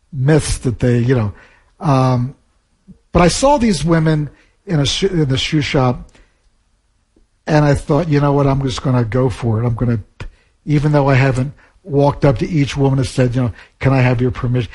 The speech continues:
You know, it, the, <laughs> th-, there's a limit to how much you can add. If you look at the history of photography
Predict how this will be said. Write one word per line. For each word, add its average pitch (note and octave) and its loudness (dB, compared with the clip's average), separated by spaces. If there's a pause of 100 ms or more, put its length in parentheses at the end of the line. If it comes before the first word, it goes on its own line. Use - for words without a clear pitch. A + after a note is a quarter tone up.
(180)
You G#3 4
know, G3+ 4
it, G3+ -2
the, E3 0 (240)
<laughs> - -20
th-, A3 -2
there's F#3+ 4
a E3+ 4
limit F3+ 2 (120)
to C#3+ 0
how D3 2
much D3 -2
you C3+ 0
can A#2 -2 (480)
add. D3 2 (180)
If F#3+ -2
you A3 4
look D4+ -2
at A3+ 0
the F3+ 6
history G3+ 0
of - -2
photography D#3 0